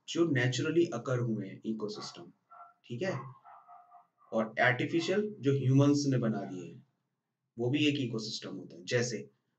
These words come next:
फार्म्स, जो एग्रीकल्चर लैंड्स होते हैं ना, फार्म्स, वो भी एक तरीके के इकोसिस्टम है। अब इकोसिस्टम आप कहोगे कैसे इकोसिस्टम है?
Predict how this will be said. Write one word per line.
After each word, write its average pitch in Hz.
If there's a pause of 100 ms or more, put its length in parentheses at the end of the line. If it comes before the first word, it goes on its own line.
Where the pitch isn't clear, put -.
(260)
फार्म्स, 113 (1080)
जो 110
एग्रीकल्चर 117
लैंड्स 113
होते 117
हैं 170
ना, 185
फार्म्स, 110
वो 120
भी 139
एक 139
तरीके 123
के 110
इकोसिस्टम 101
है। 98
अब 113
इकोसिस्टम 131
आप 131
कहोगे 123
कैसे 127
इकोसिस्टम 120
है? 120